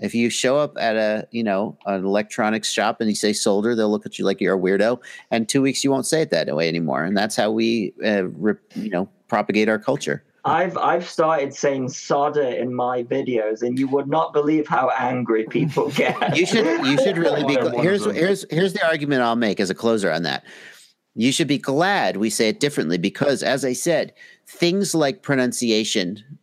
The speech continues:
Speaker 1: things like the size of our pint glasses are how we propagate our culture, but also how we define our culture as distinct, right?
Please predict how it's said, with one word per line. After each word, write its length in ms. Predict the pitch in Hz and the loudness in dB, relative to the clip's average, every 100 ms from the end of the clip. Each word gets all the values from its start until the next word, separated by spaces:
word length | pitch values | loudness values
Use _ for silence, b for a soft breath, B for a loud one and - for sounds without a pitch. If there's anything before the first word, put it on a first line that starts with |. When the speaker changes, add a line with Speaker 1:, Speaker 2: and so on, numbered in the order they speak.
| _ _ - | _ _ -18
Speaker 1:
things 380 | - 151 165 135 | -4 0 0 2
like 240 | 143 127 | 2 0
the 80 | 117 | -2
size 380 | 107 123 120 113 | -2 0 0 -2
of 100 | 113 | 0
our 100 | 107 | -2
pint 280 | - 104 95 | 0 -4 -2
glasses 500 | 98 87 82 95 92 B B B | -2 -2 -2 -4 -6 B B B
are 120 | 127 | -2
how 400 | - 131 165 175 | -2 -2 0 0
we 460 | 160 120 113 110 107 B - | 0 2 2 0 -4 B -6
propagate 580 | - 170 175 123 104 101 | -2 0 0 0 2 0
our 120 | 98 | 0
culture, 360 | - 98 - | -2 -2 -2
but 180 | 101 104 - | -2 -2 0
also 320 | 139 160 143 | 0 0 -2
how 140 | 123 | 0
we 160 | 110 107 - 120 107 | -2 -4 -10 -12 -6
define 540 | 113 - 165 185 190 | -6 -2 0 2 0
our 120 | 104 | -2
culture 360 | - 101 101 98 | -2 -4 -4 -2
as 160 | 92 - | -4 -4
distinct, 680 | 101 - - 151 - - - _ _ _ _ _ _ - | -6 -4 -2 -2 -4 -12 -20 _ _ _ _ _ _ -2
right? 340 | 90 98 143 | 0 0 -4